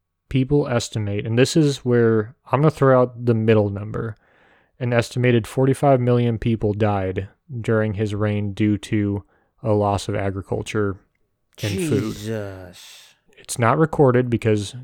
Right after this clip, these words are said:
Speaker 1: much like the Dark Ages, communists only write good stuff down. The high number I saw was seventy-eight million. The low number I saw was twelve million. So somewhere in there,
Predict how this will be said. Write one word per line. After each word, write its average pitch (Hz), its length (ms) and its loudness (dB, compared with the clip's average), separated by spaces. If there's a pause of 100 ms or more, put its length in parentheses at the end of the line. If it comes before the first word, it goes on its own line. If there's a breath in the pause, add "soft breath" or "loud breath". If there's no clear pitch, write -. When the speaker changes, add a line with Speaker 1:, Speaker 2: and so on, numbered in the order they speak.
(500)
Speaker 1:
much 107 280 -6
like 117 120 0
the - 80 -2
Dark 185 320 2
Ages, 120 320 2
communists 110 640 -6 (640)
only 117 260 0
write 113 260 0
good 160 160 2
stuff - 260 -4
down. 104 360 -8 (240)
The 117 380 0
high 120 260 2
number 147 360 4
I 143 100 4
saw 127 300 2
was 120 160 2
seventy-eight 120 680 2
million. 117 580 -2
The 113 100 0
low 104 220 2
number 113 360 2
I 107 40 2
saw 107 260 0
was 107 180 0
twelve 107 320 2
million. 104 560 -8 (280)
So 104 560 -2 (320)
somewhere 160 440 0
in 185 120 2
there, 123 480 2